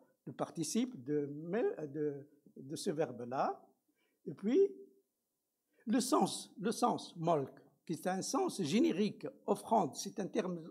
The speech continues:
général, je veux dire. Un terme général ne peut pas, peut-être, probable, je pense, me semble-t-il, ne peut pas être appliqué à un sacrifice particulier dans un san-, sanctuaire particulier. On a besoin d'un, disons,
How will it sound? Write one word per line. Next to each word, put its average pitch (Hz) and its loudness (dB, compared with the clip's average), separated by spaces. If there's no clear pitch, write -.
général, 151 -2
je 127 -16
veux 123 -12
dire. 131 -12
Un 156 -2
terme 143 -4
général 156 -2
ne 254 0
peut 151 -4
pas, 381 -6
peut-être, - -8
probable, 143 -6
je 165 -2
pense, 381 2
me 151 0
semble-t-il, 151 4
ne 170 0
peut 160 -8
pas 190 0
être 202 2
appliqué 208 2
à 170 0
un 180 0
sacrifice 185 -2
particulier - 0
dans 170 0
un 165 0
san-, 180 -8
sanctuaire 214 -2
particulier. 156 -4
On 156 -6
a 185 2
besoin 175 2
d'un, 156 -2
disons, 143 -2